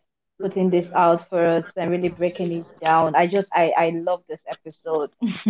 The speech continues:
<laughs> Thank you so much for your time today.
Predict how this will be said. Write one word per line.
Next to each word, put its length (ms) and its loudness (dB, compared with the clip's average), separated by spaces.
<laughs> 440 -8
Thank 200 4
you 100 6
so 440 4
much 340 4
for 140 0
your 160 4
time 500 0
today. 720 -2